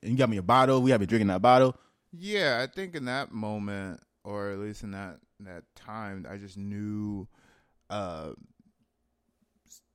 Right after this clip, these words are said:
Speaker 2: like, I just knew what everybody needs. I was very in tune with, like, just reading a situation. So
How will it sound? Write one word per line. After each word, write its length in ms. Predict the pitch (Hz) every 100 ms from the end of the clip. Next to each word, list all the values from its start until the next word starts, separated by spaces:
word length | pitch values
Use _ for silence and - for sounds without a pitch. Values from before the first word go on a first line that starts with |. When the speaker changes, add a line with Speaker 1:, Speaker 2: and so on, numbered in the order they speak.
| _
Speaker 2:
like, 200 | - 80 - _ _ _ _ _ _ _ -
I 120 | 135
just 200 | 139 135
knew 680 | 123 120 120 113 110 101 101 - _ _ _ _ _ _
what 580 | 95 104 117 113 110 - _ _ _ _ _ _ _ _ _ _ _ _ _ _ -
everybody 640 | 113 117 107 104 101 95
needs. 840 | 95 101 101 98 90 - - - _ _ _ _ _ _ _ _ _ -
I 100 | 104
was 100 | 110
very 280 | 113 110
in 100 | 104
tune 320 | 101 107 104 98
with, 160 | 95
like, 480 | 85 87 82 _ - - _ _ _ _ _
just 160 | - 101
reading 380 | 107 107 101 101
a 60 |
situation. 880 | 92 - - 98 98 104 - 123 123 - _ _ _ _ _
So 460 | - 120 110 104